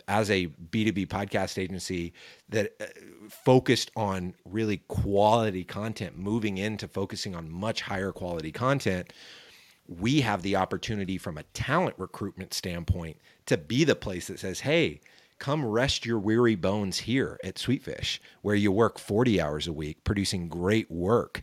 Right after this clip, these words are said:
for B two B brands." And you don't need, you don't need to have an audience of millions of people to be able to justify our customers spending, you know, thirty grand a month on our service because their, their software has massive margin in it, and they just don't need to sell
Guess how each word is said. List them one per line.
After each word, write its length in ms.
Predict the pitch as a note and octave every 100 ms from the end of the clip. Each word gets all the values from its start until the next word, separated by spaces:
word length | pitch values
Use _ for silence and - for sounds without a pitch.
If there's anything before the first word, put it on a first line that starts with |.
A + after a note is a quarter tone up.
| - -
for 160 | - G2+
B 180 | D#2 G2
two 100 | D2+
B 160 | C3
brands." 560 | A#2 - A#1 G#1 - - - -
And 160 | A#2+ G#2
you 120 | G2
don't 420 | D#2 A2+ A2+ D3 G2
need, 480 | F#2+ F2+ E2+ D2+ - - _
you 140 | A2 A2
don't 300 | E2+ C3+ B2
need 200 | A2 E2+
to 80 | F2
have 220 | G2 F#2
an 100 | E2+
audience 440 | E2+ F2+ F2+ E2
of 100 | D#2+
millions 480 | E2+ F2 F2+ F2 E2
of 120 | F2
people 340 | - F#2+ E2 D#2
to 120 | F#2+
be 100 | G#2
able 160 | F2+
to 80 | E2+
justify 840 | D2+ F#2+ G2+ - - F2 D#2+ D#2 D#2+ - - -
our 180 | G#2 G#2
customers 720 | - B2 - F#2+ F2 E2 - _ -
spending, 640 | - - G2 F2+ F2 E2+ - -
you 60 | F2+
know, 100 | E2+
thirty 300 | - G2+ F#2
grand 260 | F#2 D#2+ D#2
a 60 |
month 320 | G2 A#2 F2+ -
on 120 | F#2
our 120 | E2
service 460 | - E3+ B2+ D2 -
because 440 | A#2 - F#2+ E2+ - - - _
their, 400 | F2+ G#2+ F#2+ F#2+
their 180 | G#2 F#2+
software 720 | - B2 D3+ - E2+ E2 F#2+ - _ -
has 300 | G#2+ F2+ F#2+
massive 480 | F#2 G#2 B2 G2+ F2
margin 420 | F2+ C#3 G2 D#2
in 140 | D#2
it, 180 | E2+ -
and 120 | G#2+ G#2+
they 100 | G#2
just 220 | C3 -
don't 180 | B2 G#2+
need 200 | B2+ G#2+
to 60 |
sell 440 | - B2 C3 G#2